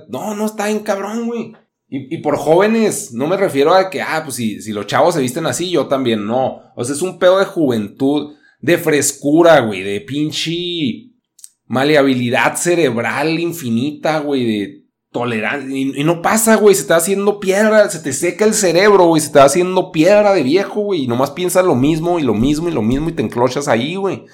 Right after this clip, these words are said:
No, es imposible tener esa pinche maleabilidad y aceptación, güey, a las cosas nuevas, güey.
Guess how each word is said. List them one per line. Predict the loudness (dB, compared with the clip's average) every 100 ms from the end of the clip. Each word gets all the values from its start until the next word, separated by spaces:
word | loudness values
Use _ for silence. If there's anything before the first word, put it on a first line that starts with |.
| -20 -20 -4
No, | -2 -2 -6
es | -8 -6
imposible | -6 -4 -2 -2
tener | -4 -4
esa | -4 -6
pinche | -6 -8 -6
maleabilidad | -2 -2 0 -2 -2 2 2
y |
aceptación, | 2 -2 -4 -6 -4 0 0 2
güey, | 2
a |
las | 0
cosas | -2 -4 -2
nuevas, | -2 -2 -4 -2
güey. | -2 -2 -6 -12